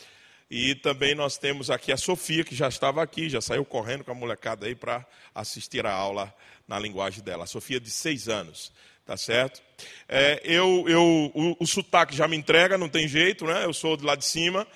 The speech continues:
a cabeça mostra, não é? Grande. E, e, e o sotaque também nos entrega.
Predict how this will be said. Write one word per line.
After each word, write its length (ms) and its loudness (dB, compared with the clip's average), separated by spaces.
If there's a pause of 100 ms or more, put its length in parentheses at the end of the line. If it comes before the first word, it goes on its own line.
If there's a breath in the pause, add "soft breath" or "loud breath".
(180 loud breath)
a 120 -6
cabeça 500 0
mostra, 560 0
não 140 -2
é? 260 0
Grande. 640 -6 (480 loud breath)
E, 160 -6
e, 680 -4 (260 loud breath)
e 100 -6
o 60 -6
sotaque 580 -4
também 540 -2
nos 240 -8
entrega. 580 -2